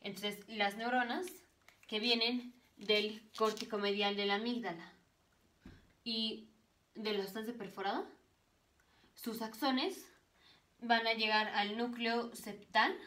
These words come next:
y al hipotálamo. Entonces, llegan al hipotálamo el hipotálamo también está como por acá, llegan al núcleo septal y llegan a partes del tallo cerebral,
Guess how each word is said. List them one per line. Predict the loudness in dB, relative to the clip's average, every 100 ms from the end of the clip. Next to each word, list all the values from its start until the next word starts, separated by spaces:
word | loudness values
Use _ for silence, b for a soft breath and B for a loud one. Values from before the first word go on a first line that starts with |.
| -18 -20 _ _ -16 -16 -20 -20 -20 _
y | -6 2
al | 6 6 2 -6 -14 -16 -12
hipotálamo. | -10 -6 2 2 2 -4 -14 -20 _ _ -18 -12 -12 B B B
Entonces, | -14 -12 0
llegan | 4 4
al | 2 -2
hipotálamo | -8 -6 -4 -2 -4 -8 -18 -16
el | -14
hipotálamo | -8 -4 -2 -4
también | -6 -8
está | -10 -10
como | -10 -10
por | -12 -12
acá, | -10 -10 -12 -20 _ b b b b b
llegan | 0 2
al | 0
núcleo | -2 -6 -10
septal | -10 -2 -2 -2 -10 _ -8
y | 0
llegan | 2 2 -2 -12 -20 _
a | -2 2
partes | 2 2 0 -6
del | -4
tallo | -4 -6
cerebral, | -6 -4 -2 -4